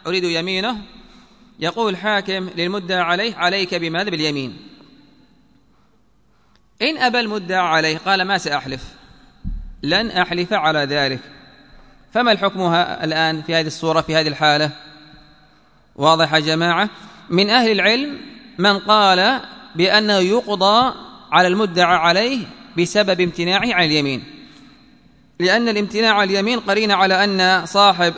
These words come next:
الدعوة صادق في دعواه،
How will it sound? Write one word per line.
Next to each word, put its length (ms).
الدعوة 640
صادق 540
في 180
دعواه، 380